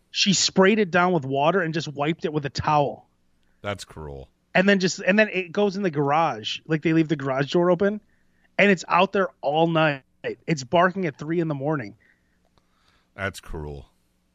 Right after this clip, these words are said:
Speaker 1: I think I live on one of these blocks where it's like the neighbors are afraid to complain. Like, this is, this is where I live. It's one of these neighborhoods where you could get your house robbed and no one would even care. No one would say anything. Like,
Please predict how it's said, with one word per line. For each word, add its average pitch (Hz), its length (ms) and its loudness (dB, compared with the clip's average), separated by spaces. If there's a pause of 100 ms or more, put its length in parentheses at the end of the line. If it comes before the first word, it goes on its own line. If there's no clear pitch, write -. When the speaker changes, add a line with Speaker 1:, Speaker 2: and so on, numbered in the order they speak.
(200)
Speaker 1:
I 190 100 4
think 320 140 0
I 294 100 8
live 233 140 2
on 214 120 6
one 190 100 4
of - 20 0
these 165 140 -4
blocks 143 420 -4
where 139 120 -4
it's 131 160 -8
like 123 340 -6
the 135 80 0
neighbors 139 460 2
are 135 80 -2
afraid 127 420 -4
to 131 120 2 (180)
complain. 135 360 -2
Like, 202 220 4 (160)
this 277 160 4
is, 285 220 -2
this 226 240 0
is 185 80 -16
where 175 320 0
I 175 160 2
live. 190 360 -2 (400)
It's - 140 -6
one 202 80 2
of 202 60 2
these 170 140 -2
neighborhoods 170 440 0
where 151 300 0 (540)
you 196 180 4
could 214 120 -2
get 202 60 -4
your 170 140 4
house 143 280 2
robbed 175 280 2
and 139 120 -4
no 143 120 0
one 143 140 -2
would 135 100 -2
even 127 160 -4
care. 113 400 -6
No 160 140 6
one 165 100 6
would 143 140 0
say 139 260 -2
anything. 139 280 0 (380)
Like, 196 240 4